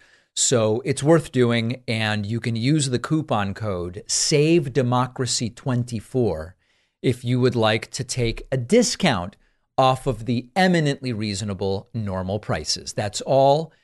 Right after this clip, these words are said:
at join pacman dot com. Michigan held its primary election last night. Both Republican and Democratic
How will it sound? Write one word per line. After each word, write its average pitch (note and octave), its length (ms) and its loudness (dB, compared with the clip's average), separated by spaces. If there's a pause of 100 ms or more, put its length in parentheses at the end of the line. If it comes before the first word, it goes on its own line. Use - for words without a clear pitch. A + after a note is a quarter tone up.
(220)
at D#3+ 140 0
join A2 340 -4
pacman F#2+ 420 -6
dot F2 260 -8
com. D#2 340 -12 (440)
Michigan C#3+ 720 2
held C3+ 460 4 (120)
its B2 160 -8
primary E3+ 720 0
election C3 500 0
last E2+ 320 -6
night. C3 300 -6
Both A#2 240 -2
Republican B2+ 720 -2 (100)
and B2 380 -2 (120)
Democratic B2+ 760 -4